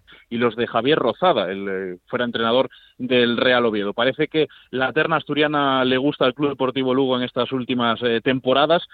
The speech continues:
y después de Hernán Pérez, quizá Javi Rozada podría ser el nuevo entrenador del Club Deportivo Lugo, pero están todavía buscando un sustituto. Han hablado ya con varios entrenadores. De momento parece que la mayoría de ellos les han dado un resultado negativo, y vamos a ver si en los próximos días conocemos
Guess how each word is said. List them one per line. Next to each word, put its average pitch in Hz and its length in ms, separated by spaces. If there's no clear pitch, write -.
y 120 100
después 127 280
de 127 80
Hernán 127 220
Pérez, 131 280
quizá 120 380
Javi 131 240
Rozada 127 340
podría 120 320
ser 120 140
el 117 100
nuevo 117 200
entrenador 113 460
del 120 220
Club 151 160
Deportivo 127 380
Lugo, 135 220
pero 107 260
están 127 340
todavía 135 420
buscando 147 680
un 139 140
sustituto. 139 500
Han 127 120
hablado 123 340
ya 120 160
con 113 280
varios 139 320
entrenadores. 127 600
De 123 80
momento 123 320
parece 120 280
que 123 100
la 113 120
mayoría 120 420
de 120 100
ellos 110 200
les 117 160
han 131 120
dado 123 160
un 123 100
resultado 123 480
negativo, 135 580
y 117 80
vamos 120 260
a 123 40
ver 120 180
si 127 120
en 113 140
los 110 120
próximos 123 400
días 120 220
conocemos 120 460